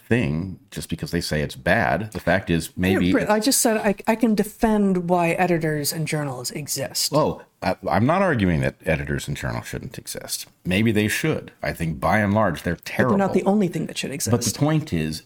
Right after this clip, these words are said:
Speaker 1: that should be no bar to your
Speaker 2: Yes.
Speaker 1: putting your work
Speaker 2: Yes.
Speaker 1: somewhere where it can be evaluated. If it takes five hundred years for your work to turn out to have been prescient,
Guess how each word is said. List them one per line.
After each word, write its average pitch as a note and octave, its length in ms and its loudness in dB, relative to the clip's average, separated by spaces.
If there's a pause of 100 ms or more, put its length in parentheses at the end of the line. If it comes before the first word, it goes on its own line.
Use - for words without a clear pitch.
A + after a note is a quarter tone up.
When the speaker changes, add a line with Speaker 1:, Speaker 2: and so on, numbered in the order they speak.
Speaker 1:
that G#2+ 300 0
should C3+ 300 -2
be A#2 160 2
no G#2+ 440 4
bar A#2 600 2
to F#2 100 0
your G#2 220 2
Speaker 2:
Yes. B2+ 140 -4
Speaker 1:
putting D3+ 340 2
your A2+ 340 2
work G2+ 420 0
Speaker 2:
Yes. - 100 -2
Speaker 1:
somewhere G#2+ 440 2
where F#2 200 4
it G#2 120 -2
can B2 160 0
be A#2 120 4
evaluated. G#2 440 2
If A#2 100 -2
it - 80 -6
takes D3 200 -4
five E3 260 0
hundred D#3+ 320 0
years F#3+ 260 2
for - 160 -2
your F2+ 160 2
work G#2 280 0
to G#2+ 60 -4
turn B2+ 260 0
out B2 220 2
to A#2+ 80 0
have A2+ 120 0
been A#2 140 2
prescient, B2 580 -2